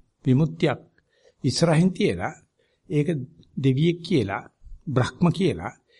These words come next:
බ්‍රහ්ම පදාර්ථය කියලා මේ නිවනයි බ්‍රහ්ම පදාර්ථයයි දෙක සමාන කරනකොට නිවන අනාත්ම පැත්තට වැටෙනවා. බ්‍රහ්ම පදාර්ථය ආත්ම පැත්තට වැටෙනවා.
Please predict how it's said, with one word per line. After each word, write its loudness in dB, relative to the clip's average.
බ්‍රහ්ම 0
පදාර්ථය 0
කියලා 0
මේ 2
නිවනයි 2
බ්‍රහ්ම 0
පදාර්ථයයි -2
දෙක -2
සමාන 0
කරනකොට 0
නිවන 2
අනාත්ම 0
පැත්තට -4
වැටෙනවා. -4
බ්‍රහ්ම -4
පදාර්ථය -4
ආත්ම -6
පැත්තට -8
වැටෙනවා. -10